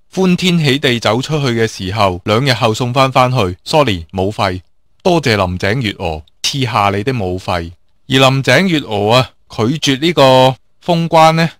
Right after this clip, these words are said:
又必然嘅，總會整色整水，做唔同嘅嘢。佢遲一日封關就多一分危險，而家係好 Q 危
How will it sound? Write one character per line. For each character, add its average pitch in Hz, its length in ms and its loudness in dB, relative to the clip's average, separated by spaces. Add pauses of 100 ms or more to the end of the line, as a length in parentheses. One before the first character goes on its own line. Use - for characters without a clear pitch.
又 113 140 2
必 175 200 -4
然 95 220 -6
嘅， 107 160 0 (200)
總 151 240 -2
會 147 100 2
整 117 220 -2
色 160 120 -4
整 120 280 -6
水， 113 300 -4 (140)
做 120 140 -2
唔 98 200 -4
同 98 240 -8
嘅 101 80 -2
嘢。 104 360 -2 (220)
佢 175 120 2
遲 - 220 -6
一 160 200 2
日 143 100 4
封 160 260 -2
關 151 420 4
就 123 120 -4
多 139 220 2
一 139 40 2
分 143 220 -2
危 - 60 -8 (200)
險， 95 280 -8 (180)
而 113 140 -6
家 160 220 4
係 110 300 0 (200)
好 - 120 -6 (220)
Q 151 200 -2
危 139 120 -4